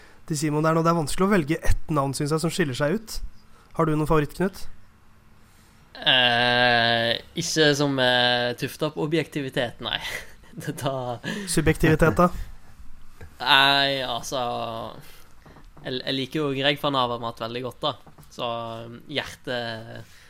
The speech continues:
Speaker 2: sier jo det litt han, da. Eh, og han viste, har jo vist at han er i, i ganske brukbart slag.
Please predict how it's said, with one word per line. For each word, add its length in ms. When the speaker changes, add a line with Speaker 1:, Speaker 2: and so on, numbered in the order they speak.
Speaker 2:
sier 260
jo 160
det 200
litt 220
han, 220
da. 140
Eh, 260
og 140
han 140
viste, 280
har 160
jo 80
vist 360
at 140
han 200
er 140
i, 260
i 140
ganske 280
brukbart 520
slag. 440